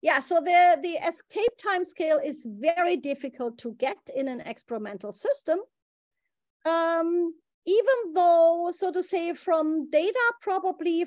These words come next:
from observations, if you know that there is a chaotic motion, uh, so this is what you could do, because you could look at time series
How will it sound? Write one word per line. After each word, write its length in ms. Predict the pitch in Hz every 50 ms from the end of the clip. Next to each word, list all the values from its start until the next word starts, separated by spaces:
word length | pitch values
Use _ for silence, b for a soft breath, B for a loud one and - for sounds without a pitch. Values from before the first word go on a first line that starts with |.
| - _
from 260 | - - 320 311 277
observations, 1040 | - 302 277 - - 294 262 240 285 330 392 427 - - 415 330 277 269 277 - -
if 240 | - 277 - - -
you 140 | 294 285 285
know 320 | 277 285 294 320 370 415 381
that 240 | 381 359 302 262 262
there 160 | 302 294 269
is 140 | 294 254 -
a 60 | 269
chaotic 420 | - - 277 254 247 247 262 240 -
motion, 600 | 339 370 427 480 453 - - 285 277 277 277 285 285 _ _ _ _ _ _ _ _ _ _ -
uh, 280 | 302 311 311 311 311
so 400 | 302 - - 359 349 349 285 269 254
this 260 | 359 453 440 - - -
is 320 | - 320 320 311 - -
what 340 | - 262 277 285 294 302 -
you 200 | 294 262 262 254 254
could 280 | - - 480 508 508 - - -
do, 300 | - 311 311 302 302 311
because 520 | 311 311 294 - - 285 269 262 262 - -
you 160 | 254 262 247 254 -
could 360 | - 466 480 - - - 285
look 280 | 311 349 370 - -
at 180 | 277 277 285 _
time 220 | - 330 339 349
series 640 | 330 - - 269 247 247 247 233 233 240 - 240